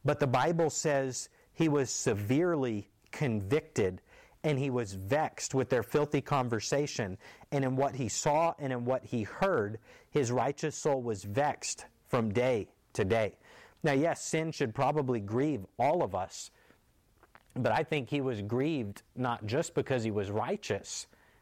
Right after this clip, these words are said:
but because he was being convicted by God that you should not live in this place. Observe what is going on.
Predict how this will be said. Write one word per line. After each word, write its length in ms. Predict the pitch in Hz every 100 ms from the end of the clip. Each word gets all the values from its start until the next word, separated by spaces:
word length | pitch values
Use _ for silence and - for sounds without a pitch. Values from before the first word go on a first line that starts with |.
| -
but 120 | 143 139
because 320 | 135 139 113
he 120 | 151
was 180 | 147 113
being 240 | 131 120
convicted 760 | - 113 101 135 180 - 131 101
by 160 | 104 98
God 440 | 120 160 117 95 _ - - _
that 160 | - 120
you 140 | 139
should 260 | 147 156 131
not 260 | 131 117 127
live 320 | 117 180 156
in 100 | 135
this 200 | 110 -
place. 560 | - 117 101 - - _ -
Observe 600 | 117 110 113 151 180 131
what 220 | 131 127
is 140 | 123 107
going 400 | 143 131 117 117
on. 340 | 156 101